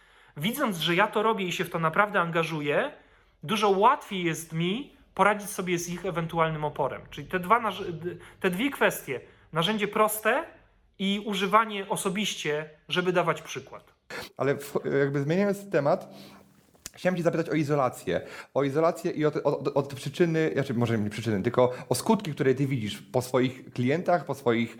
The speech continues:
Speaker 2: współpracownikach, y, po, po, nawet po sobie, czy po swoich bliskich, czy po swoich klientach.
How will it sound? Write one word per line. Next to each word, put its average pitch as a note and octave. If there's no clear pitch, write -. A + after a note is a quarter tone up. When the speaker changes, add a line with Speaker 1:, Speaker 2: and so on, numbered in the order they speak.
Speaker 2:
współpracownikach, D#3
y, B2
po, A#2+
po, B2
nawet C3
po A#2+
sobie, F3
czy C3
po C3+
swoich B2
bliskich, D#3+
czy B2
po B2+
swoich B2+
klientach. C3